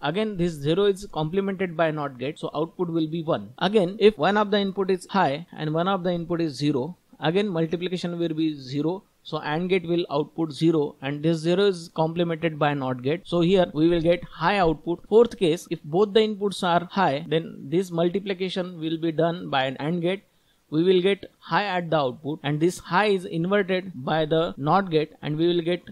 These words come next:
zero outputs. We can define it when one or all the inputs of nand gate is low,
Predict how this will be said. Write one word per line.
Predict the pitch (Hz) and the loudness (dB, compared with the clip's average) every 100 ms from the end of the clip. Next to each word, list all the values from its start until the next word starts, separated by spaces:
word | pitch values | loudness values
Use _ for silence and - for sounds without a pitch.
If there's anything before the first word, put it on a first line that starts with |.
| 123 | -10
zero | 127 180 208 | -2 2 4
outputs. | 160 131 107 - | 4 0 -6 -8
We | 151 | -6
can | 156 190 190 | 0 0 2
define | 208 247 226 | 2 2 2
it | 170 165 - | 0 -4 -4
when | 139 180 214 214 | 0 2 0 0
one | 160 220 233 | 2 2 -2
or | 208 190 | 0 0
all | - 160 214 233 | 2 4 4 6
the | |
inputs | 220 202 180 185 - - | 4 4 -2 -4 -4 -4
of | 151 151 156 | 2 2 2
nand | 147 165 214 214 | 0 0 2 2
gate | 190 180 | 2 2
is | 165 143 | -2 -2
low, | 127 160 180 | 0 2 0